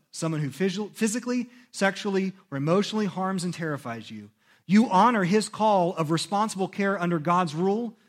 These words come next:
by leaving. That may be for a time or for good, and that may also involve reporting him to authorities, both to the state and to the church, depending on the context." In other words, if your husband is abusive,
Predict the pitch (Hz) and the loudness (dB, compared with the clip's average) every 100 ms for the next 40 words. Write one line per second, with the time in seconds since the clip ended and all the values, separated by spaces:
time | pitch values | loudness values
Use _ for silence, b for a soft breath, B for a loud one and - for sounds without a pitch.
0 | b b - 139 143 175 139 113 - _ | b b -6 -2 0 0 -4 -10 -18 _
1 | _ _ _ _ _ 143 147 160 151 147 | _ _ _ _ _ -4 0 2 0 -2
2 | 139 127 - 151 170 185 180 156 202 143 | -6 -8 -8 -6 -4 -4 -6 -8 -8 -8
3 | 117 107 117 _ _ _ 156 170 165 160 | -10 -12 -18 _ _ _ -2 0 0 0
4 | 165 220 226 208 180 180 165 165 185 175 | 2 2 0 0 2 2 0 -2 -2 0
5 | 160 160 151 185 180 170 139 - 202 135 | -2 -4 -4 -4 -2 -4 -6 -4 -4 -4
6 | 113 113 b b b - 151 151 143 135 | -6 -12 b b b -6 -6 -4 -6 -4
7 | - 170 180 165 170 160 - 143 127 - | -2 -2 -2 -2 -4 -4 -6 -8 -8 -12
8 | 135 131 127 120 113 113 104 - _ - | -12 -10 -10 -12 -14 -16 -16 -20 _ -20
9 | - _ _ _ _ _ _ 147 190 208 | -20 _ _ _ _ _ _ 0 4 4
10 | 165 143 143 - 139 180 190 226 202 220 | 4 0 -4 -8 -2 -2 0 -2 -2 -4
11 | 190 175 165 156 - - | -4 -2 -2 -4 -6 -16